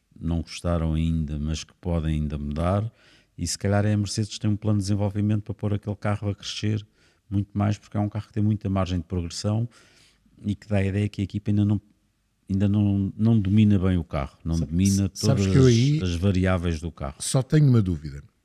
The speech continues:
Speaker 2: O Mercedes é sem dúvida o carro que, hum, foi mais alterado, inclusivamente a nível do chassi, não é?
Speaker 1: Sim.
Speaker 2: Eh,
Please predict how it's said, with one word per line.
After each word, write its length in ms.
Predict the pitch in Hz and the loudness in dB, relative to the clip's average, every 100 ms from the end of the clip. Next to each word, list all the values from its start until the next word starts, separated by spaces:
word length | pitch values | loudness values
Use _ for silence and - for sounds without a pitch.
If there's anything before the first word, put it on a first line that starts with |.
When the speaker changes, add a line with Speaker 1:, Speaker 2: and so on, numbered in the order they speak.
| _ _ _ _ _ _ | _ _ _ _ _ _
Speaker 2:
O 80 | - | 2
Mercedes 420 | 139 139 143 139 131 | 4 4 2 2 2
é 60 | |
sem 180 | 127 127 | 2 2
dúvida 240 | 117 117 113 | 4 4 2
o 40 | |
carro 380 | - 110 107 - _ | 0 -2 -4 -8 _
que, 380 | 113 110 113 123 - _ | 0 2 0 -4 -12 _
hum, 600 | 104 98 95 95 95 95 - _ _ _ _ _ | -2 0 0 0 0 -2 -6 _ _ _ _ _
foi 200 | - 117 | -2 0
mais 260 | 110 110 104 | 2 0 -2
alterado, 500 | 104 110 90 82 85 | -4 -4 -6 -6 -10
inclusivamente 560 | 85 90 90 92 95 | -8 -4 0 0 0
a 20 | 95 | -2
nível 220 | 92 92 | -2 -2
do 100 | 90 | -4
chassi, 540 | - 92 90 - 85 78 _ _ - | -6 -8 -6 -6 -6 -8 _ _ -14
não 60 | 69 | -8
é? 120 | 127 | -6
Speaker 1:
Sim. 80 | - _ _ _ - - - _ - | -8 _ _ _ -20 -20 -20 _ -20
Speaker 2:
Eh, 180 | 71 | -20